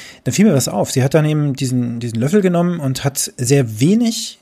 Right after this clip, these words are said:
des leckeren Breis genommen und sehr viel von der Medizin. Und ich dachte noch so, "Momentchen mal, das wird sie doch jetzt bestimmt doof finden, die kleine Miller."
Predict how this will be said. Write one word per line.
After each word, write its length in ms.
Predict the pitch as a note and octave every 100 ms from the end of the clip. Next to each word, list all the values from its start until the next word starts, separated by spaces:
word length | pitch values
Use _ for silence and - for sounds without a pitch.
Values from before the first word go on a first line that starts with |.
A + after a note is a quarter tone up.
| _
des 100 | C3+
leckeren 300 | C#3+ D3+ C#3+
Breis 380 | A2+ G#2 D#3 E3+
genommen 300 | A3 A#3+ B3
und 160 | - D3
sehr 120 | C3+
viel 360 | - - E3 B2
von 120 | B2
der 60 |
Medizin. 300 | A2+ A2 -
Und 60 | G3
ich 140 | -
dachte 120 | C3+ C#3
noch 80 |
so, 160 | A#2+ B2+
"Momentchen 460 | A#2+ B2+ A3 G#3+ A#2
mal, 80 |
das 160 | A2 -
wird 80 | D3+
sie 80 | C3+
doch 60 |
jetzt 160 | B2 -
bestimmt 280 | A#2+ F3+ F#3
doof 140 | F#3+
finden, 300 | - G#2 C#3+ - - - - -
die 80 | A#2
kleine 240 | - A2
Miller." 340 | A2 A2 C3